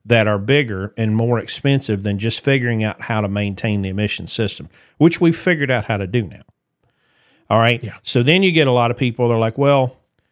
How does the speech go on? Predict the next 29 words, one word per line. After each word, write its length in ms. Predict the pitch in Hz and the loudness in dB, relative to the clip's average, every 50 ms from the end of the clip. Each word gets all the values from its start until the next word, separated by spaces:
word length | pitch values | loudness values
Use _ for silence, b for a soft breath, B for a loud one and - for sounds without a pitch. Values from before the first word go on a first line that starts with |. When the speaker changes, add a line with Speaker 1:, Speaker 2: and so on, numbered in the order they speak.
| _ _ - | _ _ 2
Speaker 1:
I've 220 | 113 135 156 160 156 | 4 4 4 4 4
went 200 | 151 147 143 139 | 2 4 4 4
ahead, 240 | 131 139 131 123 | 4 4 4 2
I've 260 | 101 113 131 143 147 139 | 2 2 0 0 0 -2
decided, 560 | 127 - - - 123 120 120 120 120 117 107 | -4 -4 0 0 2 2 4 2 2 0 -2
I've 280 | 104 120 127 135 127 | 0 0 0 0 0
deleted 420 | 120 117 117 120 120 117 107 113 113 | -2 -2 0 2 2 2 2 2 2
it." 200 | 113 113 101 92 | 2 2 0 0
I, 160 | 110 113 104 - 107 | -2 -4 -4 -4 -6
I 60 | 107 | -6
saw 320 | - - - 127 120 113 110 | -4 -2 -2 0 0 0 0
a 40 | |
thing 240 | 104 - 120 110 110 | -2 -2 -2 -2 0
on 140 | 110 107 104 | 0 -2 -2
Facebook 460 | - 117 113 113 - - 117 107 - | -2 -2 -2 -2 -4 -4 -4 -4 -6
today 280 | - 107 110 110 107 107 | -6 -6 -4 -2 0 0
in 120 | 104 104 | 0 0
one 100 | 104 104 | 0 -2
of 60 | 104 | -2
these 180 | 101 104 101 101 | -2 -4 -6 -6
groups, 400 | 107 107 104 101 101 87 - - | -6 -4 -4 -4 -4 -6 -6 -8
and 160 | 107 101 98 | -6 -6 -6
the 40 | 92 | -4
guy's 300 | 107 104 98 98 92 - | -4 -4 -4 -4 -4 -4
like, 220 | 98 95 92 - | -6 -6 -4 -2
"Well, 240 | 131 131 127 123 120 | -2 0 2 2 2
I've 140 | 117 110 107 | 0 0 0
got 180 | 127 123 120 117 | 0 0 0 0
a," 180 | 104 95 - | 0 -2 -4